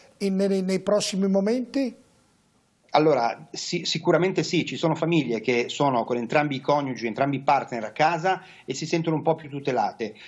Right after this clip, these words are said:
Speaker 2: Ci sono f-, coppie, eh, di partner o di genitori in cui uno va a lavorare e l'altro sta a casa, è chiaro che chi esce è più esposto e quindi è più rischioso.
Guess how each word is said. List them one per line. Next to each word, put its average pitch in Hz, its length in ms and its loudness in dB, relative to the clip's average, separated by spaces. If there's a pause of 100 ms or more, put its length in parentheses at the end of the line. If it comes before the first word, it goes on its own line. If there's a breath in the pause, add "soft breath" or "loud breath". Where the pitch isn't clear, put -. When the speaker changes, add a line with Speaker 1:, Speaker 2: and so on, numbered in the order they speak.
(120)
Speaker 2:
Ci - 120 -6
sono 151 440 2
f-, - 120 -16
coppie, 127 640 0 (260 loud breath)
eh, 117 340 -2
di 127 500 -2
partner 160 520 2
o - 20 -4
di 120 100 -10
genitori 170 760 2
in 117 140 -8
cui 156 260 2
uno 170 240 2
va 139 100 2
a - 20 4
lavorare 151 340 2
e 139 40 0
l'altro 139 260 -2
sta 175 160 -4
a - 20 -2
casa, 156 380 2
è 165 80 -2
chiaro 214 260 2
che - 140 -4
chi 143 260 -2
esce 160 520 2 (200 loud breath)
è - 160 -2
più 170 200 2
esposto 151 600 0
e 170 60 2
quindi 147 440 0 (200 loud breath)
è 123 120 -2
più 160 160 2
rischioso. 123 720 2